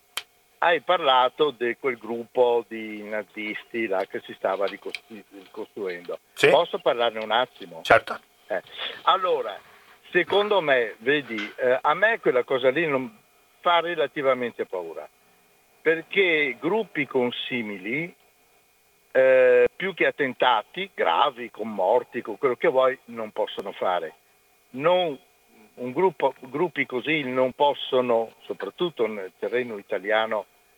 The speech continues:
Speaker 1: eh, sovvertire lo stato di cose, perché a sovvertire lo stato di cose ci pensano altri, tramite il fascismo economico. Difatti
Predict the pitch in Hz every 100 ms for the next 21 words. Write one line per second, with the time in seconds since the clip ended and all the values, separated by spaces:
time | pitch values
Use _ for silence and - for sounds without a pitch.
0 | _ _ _ _ 113 110 107 98 98 92
1 | - - - 165 151 131 131 113 - 135
2 | 139 135 131 131 120 - _ _ _ 107
3 | 107 - 117 110 113 101 - 92 85 82
4 | 82 _ - - _ 220 - 240 - 277
5 | 294 233 170 - 233 226 143 - 160 175
6 | 170 175 113 101 85 104 127 - - 247
7 | 226 208 175 147 - 180 185 190 - 135
8 | 117 110 - - 107 117 - _ _ _
9 | _ _ _ _ - 214 190 147 - 127
10 | - 135 - 165 135 123 - 101 92 87
11 | 101 160 220 _ _ _ _ _ _ _
12 | _ _ _ _ _ _ _ _ _ _
13 | _ _ _ - 220 - 160 113 _ -
14 | 92